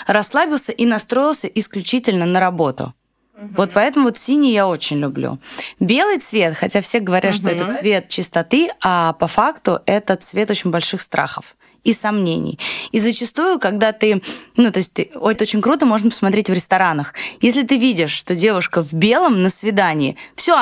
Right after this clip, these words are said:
Speaker 1: это точно ее первое свидание. Вот сто из ста просто всегда. Она в супер в сомнениях. Я с подругами играю в игру. Ну, типа, кто на первом свидании? Потом иногда очень интересно, можно подойти, узнать, и обычно это вот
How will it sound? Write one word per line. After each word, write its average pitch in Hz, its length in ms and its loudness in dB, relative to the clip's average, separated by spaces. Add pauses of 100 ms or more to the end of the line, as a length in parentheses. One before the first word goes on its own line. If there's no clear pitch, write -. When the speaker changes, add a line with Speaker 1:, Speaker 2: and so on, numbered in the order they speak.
Speaker 1:
это 254 180 2
точно 311 340 2
ее 214 160 4
первое 208 360 2
свидание. 202 340 2
Вот 254 160 2
сто - 300 2
из 381 160 2
ста 202 360 2
просто 170 440 -2
всегда. 208 360 0 (260)
Она 254 280 2
в 277 40 -4
супер 214 480 0
в - 60 -6
сомнениях. 151 800 -2 (200)
Я 208 140 2
с 214 60 -6
подругами 226 500 2
играю 233 300 2
в 196 120 0
игру. 175 320 0 (280)
Ну, 220 120 6
типа, 185 640 2 (300)
кто 277 300 2
на 220 120 4
первом 214 280 2
свидании? 185 480 0
Потом 247 240 2
иногда 233 240 4
очень 233 220 2
интересно, 262 360 2
можно 208 240 2
подойти, 214 360 0
узнать, 214 400 2
и - 20 0
обычно 202 420 0
это 180 200 -2
вот 175 200 -2